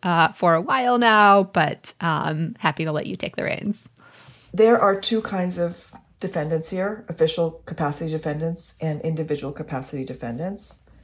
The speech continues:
Speaker 2: And Leah, you're very familiar with, um, all of the complicated doctrines that <laughs> apply to both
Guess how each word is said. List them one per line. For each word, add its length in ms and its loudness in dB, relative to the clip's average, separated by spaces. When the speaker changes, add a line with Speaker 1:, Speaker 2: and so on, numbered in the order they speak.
Speaker 2:
And 160 -2
Leah, 200 2
you're 140 0
very 280 2
familiar 520 -4
with, 480 -4
um, 440 -6
all 220 0
of 80 -2
the 80 -4
complicated 640 -4
doctrines 600 -4
that 140 2
<laughs> 80 -2
apply 360 4
to 80 2
both 420 4